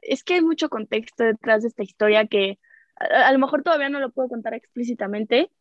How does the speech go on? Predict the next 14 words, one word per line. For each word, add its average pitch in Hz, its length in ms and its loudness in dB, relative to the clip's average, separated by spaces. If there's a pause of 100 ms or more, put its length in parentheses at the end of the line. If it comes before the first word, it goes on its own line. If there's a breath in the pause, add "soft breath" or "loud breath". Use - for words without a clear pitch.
pero, 214 520 2
este, 208 720 -2
resulta 226 600 -2
que 208 540 -2 (920)
también 247 340 2
me 262 60 2
amenazaron 220 560 -2
de 208 100 -4
golpes, 226 420 -4 (600)
no 247 340 6
él, 240 280 2 (100)
sino 208 560 -2 (340)
su 226 280 2
expareja. 208 640 -6